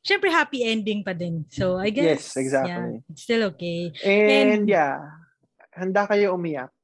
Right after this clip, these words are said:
Speaker 2: Kasi
Speaker 1: True.
Speaker 2: ako, ewan ko,
Speaker 1: Iyak
Speaker 2: ah. Ako
Speaker 1: fest.
Speaker 2: talagang natama. Oo,
Speaker 1: Hmm.
Speaker 2: totoo.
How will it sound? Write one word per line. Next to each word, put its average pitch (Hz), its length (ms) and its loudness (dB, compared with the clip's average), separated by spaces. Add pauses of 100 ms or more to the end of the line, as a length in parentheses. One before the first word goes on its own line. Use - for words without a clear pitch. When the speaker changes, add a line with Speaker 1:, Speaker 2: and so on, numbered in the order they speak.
Speaker 2:
Kasi 160 280 -2
Speaker 1:
True. 147 340 0
Speaker 2:
ako, - 380 0
ewan 160 240 2
ko, 233 80 2
Speaker 1:
Iyak 247 240 2
Speaker 2:
ah. - 80 -12 (160)
Ako 196 180 2
Speaker 1:
fest. 190 140 2
Speaker 2:
talagang 170 400 2
natama. 151 560 -2 (880)
Oo, 127 480 0
Speaker 1:
Hmm. 127 80 -16
Speaker 2:
totoo. 147 400 -6